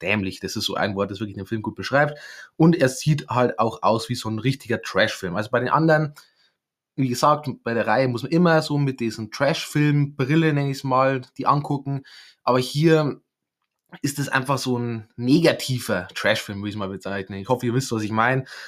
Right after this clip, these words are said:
Ähm, und er wird auch erzählt wie so ein Trash-Film. Also einfach sehr minimalistisch, sehr, ja,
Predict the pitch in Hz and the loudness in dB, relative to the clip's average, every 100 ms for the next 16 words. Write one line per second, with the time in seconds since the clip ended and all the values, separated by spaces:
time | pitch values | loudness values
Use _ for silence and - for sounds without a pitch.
0 | - - 117 117 117 127 123 127 147 - | -14 -4 0 0 0 4 4 4 2 2
1 | 113 117 - - 123 151 131 - 127 107 | 0 -2 -6 0 4 4 2 -2 -6 -6
2 | 101 107 110 - 107 98 110 120 127 131 | -4 0 0 0 -6 -6 -4 -2 0 0
3 | 120 - - - - _ - 135 135 135 | 0 -2 -20 -20 -20 _ -6 0 4 6
4 | 139 147 139 123 123 127 - 120 - - | 8 6 6 4 2 -2 0 0 -2 -4
5 | - 120 120 107 76 85 92 | 0 2 4 2 0 -2 -2